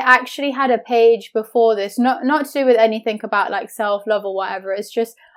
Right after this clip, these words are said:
a personal Instagram page. And I felt like it got to the point where I was editing my photos. Like, looking back, it was so obvious <laughs> that I had edited my skin. Like, it was ridiculous. And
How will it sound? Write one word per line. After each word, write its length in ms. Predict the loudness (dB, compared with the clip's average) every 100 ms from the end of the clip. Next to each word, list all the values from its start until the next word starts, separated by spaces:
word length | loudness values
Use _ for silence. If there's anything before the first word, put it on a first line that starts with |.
| -2
a 80 |
personal 520 | 0 2 0 0 -6 -6
Instagram 600 | -6 -10 -10 -8 -8 -6
page. 480 | -4 -4 -8 -12 _ _ _ _ 0
And 140 | 0
I 140 | 0
felt 360 | 0 2 4 2
like 380 | 0 2 2 0
it 200 | -2 -2
got 180 | 0 -4
to 100 | -2
the 80 | -6
point 320 | -4 -2 -2
where 100 | -2
I 40 | -8
was 100 | -4
editing 400 | -2 -2 -4 -10
my 140 | -10 -8
photos. 640 | 2 4 4 2 2 2 2
Like, 300 | 0 -2 -4 _ _ 0
looking 360 | 2 4 4
back, 300 | 4 2 0 -2
it 160 | -2
was 320 | 4 2 2
so 340 | 2 4 4 0 _ -4
obvious 920 | 0 2 2 8 8 10 6 4 -2 -12 -12
<laughs> 180 | -12 2
that 120 | 6
I 100 | 8 8
had 180 | 6 4
edited 420 | 2 2 -2 -2
my 160 | 0 -2
skin. 680 | -4 2 4 6 4 2 0
Like, 500 | 0 0 0 -4 -8 _ _ _
it 200 | -6 -4
was 180 | -2 -2
ridiculous. 920 | 2 2 6 4 4 -2 0 0 -2
And 200 | -2 -4